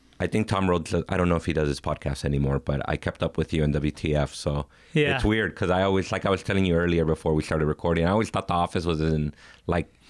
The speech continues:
Speaker 1: for people who don't know, it's in Santa Monica, but I always thought it was in, like, by this place called The Promenade.
Speaker 2: Right.
Speaker 1: Yeah.
Speaker 2: Yeah, The Promenade down there is where the, uh, West Side Comedy Club is. I've, we,
Speaker 1: West,
Speaker 2: we've done
Speaker 1: yeah,
Speaker 2: shows
Speaker 1: that's right.
Speaker 2: there
Speaker 1: We've
Speaker 2: a
Speaker 1: done
Speaker 2: bunch of
Speaker 1: shows there
Speaker 2: times.
Speaker 1: together.
Speaker 2: Yeah.
Speaker 1: West Side Comedy Club, re-,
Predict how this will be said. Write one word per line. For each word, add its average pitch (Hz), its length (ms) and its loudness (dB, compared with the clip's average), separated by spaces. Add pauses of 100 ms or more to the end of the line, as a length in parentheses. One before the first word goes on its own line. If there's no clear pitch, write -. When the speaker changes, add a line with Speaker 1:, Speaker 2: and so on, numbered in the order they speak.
(100)
Speaker 1:
for 117 140 -2
people 135 240 2
who 117 80 2
don't 98 240 2
know, 80 240 2
it's - 240 -2
in 95 120 2
Santa 92 280 0
Monica, 87 320 0
but 85 120 2
I 85 100 2
always 90 200 2
thought 87 160 0
it 82 80 4
was 80 160 2
in, 80 100 2
like, 73 300 -2
by 78 140 2
this 78 180 0
place - 260 -2
called - 180 -4
The - 80 -4
Promenade. 69 500 -2
Speaker 2:
Right. 143 320 -2 (320)
Speaker 1:
Yeah. 71 260 -6 (440)
Speaker 2:
Yeah, 180 160 2
The 180 100 0
Promenade 202 440 0
down 208 220 2
there 214 180 4
is 180 160 0
where 190 160 4
the, 196 300 2
uh, 185 160 6
West 175 240 2
Side 185 160 0
Comedy 190 320 2
Club 143 280 0
is. 139 140 2
I've, 143 180 0
we, 160 140 2
Speaker 1:
West, 190 120 2
Speaker 2:
we've 190 100 2
done 127 80 2
Speaker 1:
yeah, 165 160 0
Speaker 2:
shows 143 360 2
Speaker 1:
that's 131 40 2
right. 143 80 2
Speaker 2:
there 139 80 0
Speaker 1:
We've 139 80 0
Speaker 2:
a - 20 -4
Speaker 1:
done 151 120 0
Speaker 2:
bunch 143 120 0
of 156 60 2
Speaker 1:
shows 151 80 0
there 143 100 0
Speaker 2:
times. 135 140 0
Speaker 1:
together. 139 200 0
Speaker 2:
Yeah. 170 220 0
Speaker 1:
West 98 140 -2
Side 95 160 -2
Comedy 92 320 0
Club, 90 360 0
re-, 85 240 -2